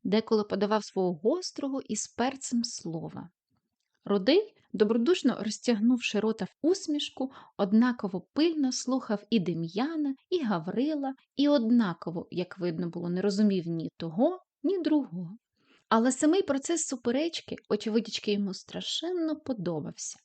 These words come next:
Серед двору, махаючи шапкою, посвистуючи, ганяв смотрительських голубів Андрій, похмуро часами поглядаючи на Ілька й Мотрю.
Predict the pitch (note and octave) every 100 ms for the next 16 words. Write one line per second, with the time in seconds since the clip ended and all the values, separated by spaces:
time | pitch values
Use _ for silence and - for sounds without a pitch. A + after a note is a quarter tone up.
0 | _ _ _ _ _ _ _ - G#4+ F#4
1 | F#3 E3 B3 D4 C#4 - - A#3+ A4+ G#4+
2 | A3+ - - D4 D#4+ - A#3 - _ -
3 | C4 - A3 D#4+ D#4 - B3+ A#3+ A#3+ A#3
4 | _ F3+ G#3+ C4 D4+ - B3 B3 C4 B3
5 | A3 - G3+ E3+ F3 F3+ G3 D4+ - -
6 | A#3+ G3+ E3+ D#3 - _ _ _ _ _
7 | _ - G3 - A#3 C#4+ C4+ C4+ - C4
8 | B3+ A#3+ G3+ G#3+ G3+ G#3+ G3+ - - F3+
9 | - E3+ F3 - C4 A#3+ G3 E3+ D#3+ -
10 | -